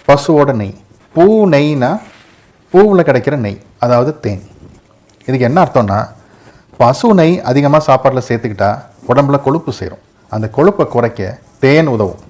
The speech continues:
அதனால, "ஆ நெய்க்கு ஒரு காலம் வந்தால் பூ நெய்க்கும் ஒரு காலம் வரும்." இதுக்கு இன்னொரு அர்த்தமும் இருக்கு. அந்த காலத்துல அறுவடை நேரத்துல பார்த்தீங்கன்னா, போர் அடிக்க யானையை கூட்டிட்டு வருவாங்க. அறுவடையெல்லாம் முடிஞ்சு நெல்லை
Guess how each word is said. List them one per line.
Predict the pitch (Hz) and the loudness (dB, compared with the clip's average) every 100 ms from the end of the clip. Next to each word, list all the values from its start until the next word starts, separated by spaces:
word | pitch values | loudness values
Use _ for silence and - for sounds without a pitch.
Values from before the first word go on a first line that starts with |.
| _ _ _ - - | _ _ _ -20 -4
அதனால, | 117 127 127 175 202 | 0 2 2 0 -2
"ஆ | 110 127 151 | -2 2 2
நெய்க்கு | 139 143 165 156 | 0 -2 -2 -2
ஒரு | 135 | -2
காலம் | 127 120 120 113 | 0 0 0 -2
வந்தால் | 104 104 160 - - - - | -2 -2 -2 -6 -20 -20 -6
பூ | 156 180 202 | 0 2 2
நெய்க்கும் | 143 139 160 196 | -2 -4 -4 -4
ஒரு | 131 | -4
காலம் | 113 98 95 90 | -2 -2 -4 -8
வரும்." | - - - - _ _ _ - | -14 -18 -20 -20 _ _ _ -10
இதுக்கு | 135 147 | -4 -2
இன்னொரு | 131 175 180 | 0 2 4
அர்த்தமும் | 135 123 139 | 4 0 -6
இருக்கு. | 110 - _ _ _ | -8 -16 _ _ _
அந்த | - 131 | -4 0
காலத்துல | 143 151 185 | 2 2 2
அறுவடை | 131 131 208 196 | 2 2 2 0
நேரத்துல | 143 143 143 | 0 0 -2
பார்த்தீங்கன்னா, | 139 120 110 131 151 - | -2 -4 -4 -4 -4 0
போர் | 160 190 | 2 4
அடிக்க | 143 120 | 2 -2
யானையை | 139 120 156 139 | 0 0 0 -2
கூட்டிட்டு | 113 104 | -8 -8
வருவாங்க. | 98 92 92 - _ _ _ _ _ _ _ - | -10 -10 -14 -18 _ _ _ _ _ _ _ -6
அறுவடையெல்லாம் | 107 151 196 165 139 151 | 0 4 4 4 2 0
முடிஞ்சு | 131 131 135 110 | 0 -2 -2 -4
நெல்லை | 107 135 180 | -2 -2 -2